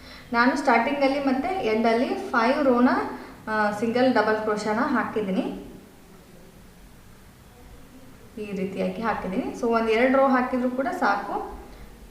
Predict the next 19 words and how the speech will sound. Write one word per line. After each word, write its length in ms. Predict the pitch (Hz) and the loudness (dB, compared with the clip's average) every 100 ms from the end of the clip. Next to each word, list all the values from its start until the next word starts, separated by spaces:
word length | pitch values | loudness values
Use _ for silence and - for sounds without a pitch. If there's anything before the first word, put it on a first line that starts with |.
| - - - - - - - - - - - - | -20 -20 -20 -20 -20 -20 -20 -20 -20 -20 -20 -10
So, 140 | 311 | -6
ಈ 200 | 226 226 | -2 -2
ರೀತಿಯಾಗಿದೆ. 960 | 220 220 233 208 185 185 302 - - - - 254 | -2 0 2 2 0 0 0 -2 -10 -16 -8 2
ಇವಾಗ 280 | 254 277 269 | 6 6 6
ಇದಕ್ಕೆ 560 | 277 277 370 381 - - - - | 2 0 -4 -6 -10 -16 -20 2
ಫಿನಿಶಿಂಗ್, 480 | 254 269 277 330 320 330 - - - | 6 6 4 -4 -4 -6 -8 -16 -6
ಆ, 60 | 214 | -2
ಟಚ್ 360 | 226 233 - | -2 -4 2
ಮಾಡ್ಬೇಕು. 720 | 240 190 190 - 330 - - - | 2 4 0 -2 -6 -8 -12 -8
ಯಾಕಂದ್ರೆ 400 | 214 214 214 220 | -8 -4 -4 -2
ಬರೀ 420 | 214 233 294 - - - - | 2 2 0 -4 -10 -16 0
ವೈಟ್ 280 | 233 254 - | 4 4 4
ಕಲರ್ 260 | 262 247 | 6 6
ಇಂದೆ 200 | 247 233 | 6 4
ಆದ್ರೆ 600 | 233 220 226 311 - - - | 4 2 0 -2 -4 -12 -12
ಚೆನ್ನ-, 380 | - 247 226 233 | -2 0 0 -2
ಚೆನ್ನಾಗ್ 260 | 233 240 | 0 0
ಕಾಣಿಸೋದಿಲ್ಲ. 600 | 254 233 233 247 220 190 | 2 2 2 0 0 0
ಹಾಗಾಗಿ 680 | 220 214 190 190 262 - - | 0 0 0 -2 -2 -6 -10